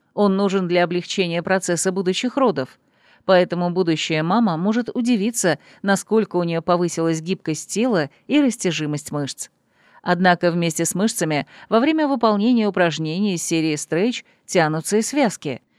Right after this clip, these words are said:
И если мышцы быстро войдут в прежнюю форму, как только перестанут получать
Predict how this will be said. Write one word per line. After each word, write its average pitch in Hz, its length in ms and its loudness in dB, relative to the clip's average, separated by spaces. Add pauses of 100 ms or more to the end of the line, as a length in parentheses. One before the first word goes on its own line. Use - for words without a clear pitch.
(200)
И 247 80 2
если 285 340 2
мышцы 254 480 2
быстро 208 400 0
войдут 175 320 2
в - 80 -20
прежнюю 170 400 0
форму, 214 380 -2
как 156 200 -2
только 170 320 -2
перестанут 175 580 0
получать 160 460 -2